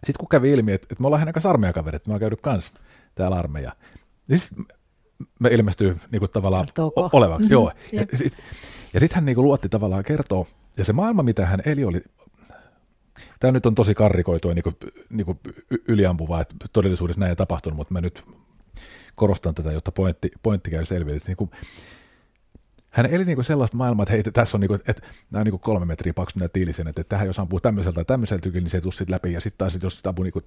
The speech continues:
Speaker 1: tämmöiset isommat, jos joku tulee niinku tekee vaikka rynnäkö, niin sit mulla on täällä tällaisia ja tällaisia. Ja sit kun mulla on tää kypärä, niin tää niinku, että tavallaan se, hänen arki perustuu siihen, että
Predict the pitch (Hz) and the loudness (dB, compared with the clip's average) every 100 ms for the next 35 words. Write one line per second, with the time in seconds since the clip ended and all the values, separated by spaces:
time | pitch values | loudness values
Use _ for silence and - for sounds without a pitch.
0 | - 131 92 104 127 113 90 85 87 110 | -2 -2 0 -2 0 0 -2 -4 -2 -2
1 | 101 95 87 87 92 95 90 87 110 95 | -2 -2 -2 -2 -4 -2 -2 0 2 2
2 | 85 85 107 - 95 90 87 131 120 92 | -2 -4 -4 -4 -4 -4 -2 0 0 0
3 | 87 117 101 87 85 - - - 104 - | 0 0 0 -2 -6 -8 -20 -8 -4 -2
4 | 101 101 95 95 120 110 95 87 95 92 | 0 0 0 -2 -2 -2 -2 -2 0 -2
5 | 87 - - - - 92 - 160 202 151 | -2 -6 -12 -20 -12 -6 -2 -2 -2 -2
6 | - - - _ _ _ - _ _ _ | -6 -8 -20 _ _ _ -20 _ _ _
7 | _ - 135 156 185 - 110 113 - 101 | _ -2 0 2 0 2 2 0 0 -2
8 | 113 95 - | 0 0 -2